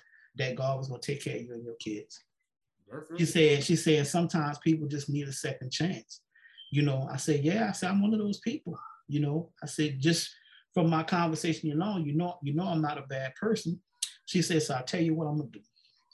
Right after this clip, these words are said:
Speaker 1: She said, "How much you got?" I told her. She said, "Well, look,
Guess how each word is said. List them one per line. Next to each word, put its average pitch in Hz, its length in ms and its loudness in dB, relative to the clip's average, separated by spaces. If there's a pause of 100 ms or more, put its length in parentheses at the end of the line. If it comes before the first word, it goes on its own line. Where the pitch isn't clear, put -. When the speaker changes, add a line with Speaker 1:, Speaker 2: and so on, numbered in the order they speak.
(680)
Speaker 1:
She 160 180 2
said, 147 160 0
"How 139 120 4
much 165 240 2
you 175 80 -2
got?" 180 280 0 (500)
I 117 60 -12
told 107 340 -8
her. - 60 -20 (1000)
She - 160 -12
said, 135 140 -4
"Well, 127 100 -6
look, 131 280 -4